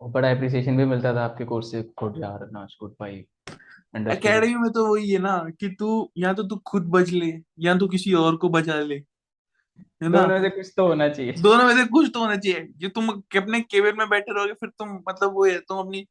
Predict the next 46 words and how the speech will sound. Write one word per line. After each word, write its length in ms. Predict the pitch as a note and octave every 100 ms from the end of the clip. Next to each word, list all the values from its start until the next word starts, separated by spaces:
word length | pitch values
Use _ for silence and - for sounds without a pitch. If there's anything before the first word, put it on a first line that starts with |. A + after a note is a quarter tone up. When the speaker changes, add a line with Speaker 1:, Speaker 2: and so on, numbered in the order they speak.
| C#3+
Speaker 1:
Center 180 | C#3 C#3
of 60 |
Speaker 2:
सजा 120 | -
का 60 | F#3
Speaker 1:
attraction। 360 | G3 A#2 F#2+ F#3+
Speaker 2:
वक्त 140 | F#3+
बढ़ा 280 | F3+ E3 D3
रहे 160 | C#3+
हो 60 | C#3
तुम। 240 | C3 B2+
Speaker 1:
Involvement 1500 | B2+ B2+ _ _ _ _ - _ _ _ _ _ _ - A#3 C4+
Speaker 2:
भाई, 100 | G3+
मेरे 120 | G#3
Speaker 1:
देखना 180 | A3+ A3+
Speaker 2:
जैसा 220 | A#3 G#3+
Speaker 1:
चाहिए 160 | G#3
Speaker 2:
आदमी 100 | A#3
Speaker 1:
हमको। 160 | G#3+ G3+
Speaker 2:
फर्स्ट 140 | G3+
सेकंड 300 | G#3 G#3 G#3+
टर्म 200 | G#3 G#3
में 60 | G#3
मैं 160 | G#3 G#3
इतना 240 | G#3 G#3 G3+ -
किसी 200 | F#3+ G3+
को, 180 | A3 G3+
मेरा 220 | F#3 F#3+
खुद 280 | F#3+ G3+ E3+
से 120 | A#3
ही, 120 | B3 G#3+ F#3+ _ _ -
अपने 220 | E3 F3 F3+
आप 200 | F3+ F#3
से 160 | -
ही, 140 | G#3+ G#3 F#3 - F3
मतलब, 240 | E3+ E3 F3
मेरे 180 | E3+
को 100 | E3+
छूटता 460 | E3+ F#3+ F3+ F3+ F#3
नहीं 120 | F#3
था। 140 | F#3 F#3
मैं, 260 | A#3 F#3
मैं 160 | E3 E3
जूनियर 340 | E3 D#3+ F#3+
को 120 | F#3+
क्या 160 | G3 F3+
बुझाता। 520 | F3+ E3+ E3 - G#3+